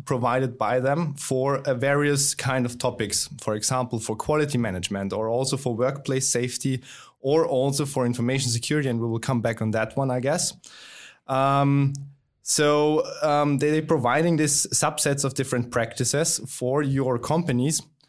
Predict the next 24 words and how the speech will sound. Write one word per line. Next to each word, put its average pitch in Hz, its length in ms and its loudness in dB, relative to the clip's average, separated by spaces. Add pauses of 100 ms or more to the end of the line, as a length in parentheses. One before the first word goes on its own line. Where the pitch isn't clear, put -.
(200)
to - 80 -6
make 139 220 0
sure 147 180 2
that 143 200 0
you 143 120 0
implement 139 760 2
a 131 180 4
standardized 127 720 0
set 120 300 0
of 120 340 0
different, 117 560 -2
um, 110 580 -2
rules 147 440 0
and 113 280 -2 (140)
processes 143 680 0 (300)
that 131 140 -2
make 139 240 2
sure 131 300 2
that 120 220 0
as 117 100 -2
a 117 80 -2
company, 143 580 2
you 135 300 2
make, 135 540 0